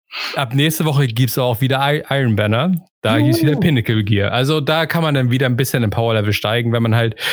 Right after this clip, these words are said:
Speaker 1: die neunundfünfzig ge-, knacken möchte. Ähm, und viel mehr gibt's eigentlich nicht zu erzählen, was im Iron Banner wichtig, äh, was in dem, diese Woche bei Bungie los ist. Außer, dass halt, wie gesagt, Iron Banner jetzt wieder anfängt und,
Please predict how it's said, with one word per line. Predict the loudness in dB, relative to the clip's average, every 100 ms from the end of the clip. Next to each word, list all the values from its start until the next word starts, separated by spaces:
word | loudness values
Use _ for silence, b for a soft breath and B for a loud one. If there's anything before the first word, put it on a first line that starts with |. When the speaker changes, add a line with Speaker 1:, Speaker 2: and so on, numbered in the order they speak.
| B
Speaker 1:
die | 0
neunundfünfzig | 2 2 0 0 0 0 -2 -2
ge-, | -4 -4 -2
knacken | 0 0 0 2
möchte. | 0 0 0 -2 B B _
Ähm, | -4 0 0 2 2 2 0 _ _ _ _ _ 0
und | 0
viel | 2 2 4
mehr | 4 2
gibt's | 0 -2
eigentlich | -2 2 4
nicht | 4 2 -2
zu | -2
erzählen, | -2 0 0 2 0
was | 0 0
im |
Iron | 0 2 2
Banner | 2 2
wichtig, | 0 0 -2
äh, | -2 0 0 0 0
was | -2 -2
in | 0 2
dem, | 2 0 B B B B B _ _ _ 0
diese | 2 2
Woche | 0 0 0
bei | 2 0
Bungie | 0 2 2 2 2
los | 4 2 2 0 -2
ist. | -2
Außer, | -2 -2 -2
dass | 0 0 0
halt, | 0 0
wie | 0
gesagt, | 2 0
Iron | -2 0 0
Banner | 0 0 0
jetzt | 0 0
wieder | 0 0
anfängt | 2 0 0 0 0 -4 B B B
und, | -2 0 -2 -6